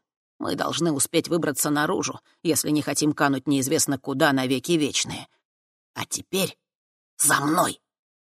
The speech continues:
И Войтек первым пошёл по коридору.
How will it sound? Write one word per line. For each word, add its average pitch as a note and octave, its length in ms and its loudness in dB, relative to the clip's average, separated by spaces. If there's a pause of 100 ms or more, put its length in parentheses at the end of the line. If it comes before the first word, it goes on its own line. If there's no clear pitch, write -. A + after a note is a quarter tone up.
(400)
И E3+ 120 2
Войтек C4 500 0
первым F3 340 2
пошёл B2+ 380 -6
по - 140 -14
коридору. C3 580 -8